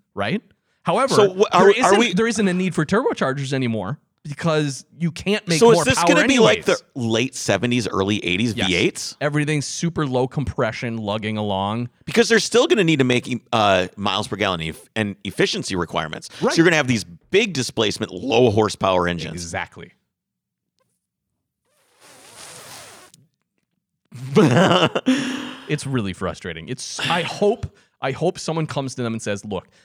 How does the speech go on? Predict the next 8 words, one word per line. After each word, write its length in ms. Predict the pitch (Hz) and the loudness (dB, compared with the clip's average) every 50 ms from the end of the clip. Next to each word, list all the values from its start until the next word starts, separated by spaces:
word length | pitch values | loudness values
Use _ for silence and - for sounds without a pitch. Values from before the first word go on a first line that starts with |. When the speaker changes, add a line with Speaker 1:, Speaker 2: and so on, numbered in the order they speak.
| _ _ | _ _
Speaker 1:
this 120 | - 98 95 | -18 -16 -16
is 100 | 92 87 | -14 -14
entirely 500 | 95 - - - - 135 151 165 165 156 | -14 -16 -10 -6 -4 -4 -2 -2 -4 -4
counterproductive 920 | - - - - 123 131 143 151 - - 147 131 113 104 - 120 110 98 - | -6 -8 -10 -8 -6 -6 -4 -4 -4 -4 -4 -4 -4 -4 -6 -8 -10 -8 -10
and 180 | 107 104 101 | -10 -8 -6
not 240 | 104 135 226 - 190 | -4 -4 -4 -4 -4
good 240 | - 143 123 107 104 | -4 -4 -4 -4 -6
for 420 | - 120 117 110 107 101 98 - | -8 -6 -4 -4 -4 -4 -6 -8